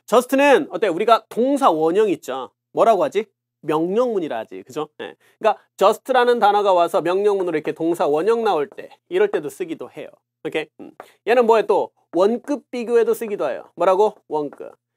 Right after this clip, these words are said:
그러니까 as, 뭐뭐, as 할 때, 그 앞에 어때요? just가 돼서 딱 그만큼이란 얘기 할 때 쓰겠죠. 오케이? 예, just. 그 정도 잡아주시면 되겠고.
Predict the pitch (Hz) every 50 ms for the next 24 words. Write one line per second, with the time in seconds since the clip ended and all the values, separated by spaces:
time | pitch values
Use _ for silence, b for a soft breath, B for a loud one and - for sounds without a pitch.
0 | - - 180 175 214 196 B B B _ - 180 220 220 - 240 269 262 262 262
1 | 247 - 180 185 190 190 208 214 214 - - 165 185 175 - 170 160 151 123 -
2 | - 113 - _ - - 175 - - _ - 180 175 - _ - 131 - 120 113
3 | - 175 185 180 208 180 151 139 131 - 170 170 151 b b b b _ - 370
4 | 370 - - _ - - 214 196 208 226 220 220 196 - - 190 151 131 127 120
5 | 110 104 113 120 113 _ - 170 165 - _ _ _ 202 180 147 - - - _
6 | _ _ _ _ _ - 147 - 147 143 - - _ - 95 - - - 139 131
7 | - _ _ 110 - _ _ _ - 139 127 117 117 117 147 160 151 131 120 117
8 | 104 101 - 131 127 117 104 101 - - - - -